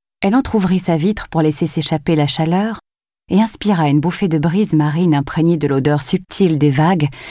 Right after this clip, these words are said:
qui s'écrasaient sur les rochers en contrebas.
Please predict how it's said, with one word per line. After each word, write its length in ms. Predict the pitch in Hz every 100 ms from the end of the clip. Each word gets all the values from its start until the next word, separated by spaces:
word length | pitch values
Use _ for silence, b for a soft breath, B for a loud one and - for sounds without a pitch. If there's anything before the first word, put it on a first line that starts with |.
| B B
qui 120 | 190
s'écrasaient 520 | - 180 180 156 160
sur 200 | 151 143
les 140 | 139
rochers 360 | 139 151 - 156
en 80 | 139
contrebas. 560 | 139 143 - 139 -